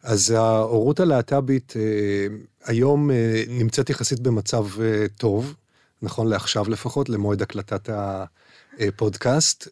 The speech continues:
אה, לא מצב אידיאלי, משום שעדיין, אה, הורים להט"בים צריכים את, אה, בית המשפט בשביל ההכרה בהורות שלהם, שלא כמו הורים, אה, סטרייטים שמביאים ילד לעולם, אה, בין אם, אה, באופן, אה, מה שנקרא טבעי, או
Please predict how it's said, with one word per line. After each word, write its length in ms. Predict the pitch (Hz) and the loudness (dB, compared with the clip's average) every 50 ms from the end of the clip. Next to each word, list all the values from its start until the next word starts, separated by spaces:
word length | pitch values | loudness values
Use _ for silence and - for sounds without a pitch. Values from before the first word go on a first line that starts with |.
| - | -4
אה, 280 | 107 104 98 98 98 98 95 98 98 98 - _ _ - - - - - - - _ - | -2 -2 0 0 0 0 -2 -2 -6 -8 -12 _ _ -20 -18 -18 -18 -18 -20 -18 _ -2
לא 340 | 117 117 139 147 156 156 156 | 2 4 6 6 6 6 6
מצב 320 | 156 135 - - 135 113 | 4 4 2 2 0 0
אידיאלי, 400 | 127 120 113 113 113 123 147 180 | 0 0 2 2 4 4 4 4
משום 240 | 180 139 - 127 117 | 2 2 0 -2 -2
שעדיין, 560 | - - 110 104 127 131 135 143 139 135 123 | 0 -2 0 2 2 2 4 4 4 4 2
אה, 260 | 117 113 110 107 107 | 2 2 2 2 0
הורים 380 | 101 107 104 101 127 131 131 127 | 0 0 2 4 4 4 4 4
להט"בים 400 | 120 113 107 - 120 110 123 117 | 2 2 2 0 0 0 0 -2
צריכים 360 | - - - - - 117 117 | -2 -4 -6 -4 -2 0 0
את, 180 | 113 - - - 110 | -2 -2 -4 -6 -4
אה, 140 | 104 104 | -2 -2
בית 200 | 98 92 110 - | -2 -2 -2 -2
המשפט 480 | 117 107 98 - - - 117 123 123 - | -2 -2 -2 -2 -2 0 0 -2 -2 -2
בשביל 340 | 120 107 - 107 104 104 104 | -8 -10 -6 -6 -4 -4 -4
ההכרה 320 | 95 98 - 104 92 104 | -6 -6 -6 -4 -4 -2
בהורות 380 | 104 104 98 95 87 85 - - | -2 0 0 -2 0 -2 -4 -2
שלהם, 300 | - 143 131 127 123 110 | 0 0 2 2 2 0
שלא 320 | - - 107 98 113 113 - | 0 -2 0 0 0 0 -2
כמו 340 | - - 113 107 107 101 101 101 - _ _ _ _ _ _ - | -4 -2 0 0 2 0 -2 -4 -12 _ _ _ _ _ _ -4
הורים, 440 | - 98 90 101 104 104 101 101 | -4 -2 0 0 0 0 0 0
אה, 180 | 101 101 101 95 | -2 -2 -2 -2
סטרייטים 540 | - - - - 117 117 - - 151 147 135 | -2 -4 -2 0 0 0 0 0 -2 -2 -2
שמביאים 460 | - - 107 101 90 95 104 104 104 | -4 -4 -4 -4 -4 -2 -2 -2 -2
ילד 240 | 104 101 104 92 104 | -2 -2 -2 -2 -2
לעולם, 480 | 104 98 98 98 104 107 101 101 101 | -2 -2 -2 0 0 0 0 -2 -2
אה, 120 | 101 98 92 92 _ - - - - _ _ - | -4 -6 -8 -10 _ -20 -20 -20 -20 _ _ -4
בין 180 | 104 113 107 113 | 0 2 2 4
אם, 280 | 113 110 107 101 95 - - 113 | 4 2 2 -2 -4 -6 -6 -4
אה, 120 | 104 101 | -4 -2
באופן, 480 | 101 110 107 - - 117 107 104 101 101 | 0 -2 -2 -2 0 0 0 0 0 0
אה, 180 | 101 98 95 | -2 -2 -4
מה 140 | 98 98 98 | -4 -4 -4
שנקרא 320 | - - 107 90 - 110 | -4 -4 -4 -4 -2 -4
טבעי, 520 | 107 107 - 107 87 101 113 127 120 110 101 - | -4 -4 -4 -6 -6 -4 -2 0 2 2 2 2
או 340 | 110 113 107 104 104 101 | 2 2 2 2 0 -2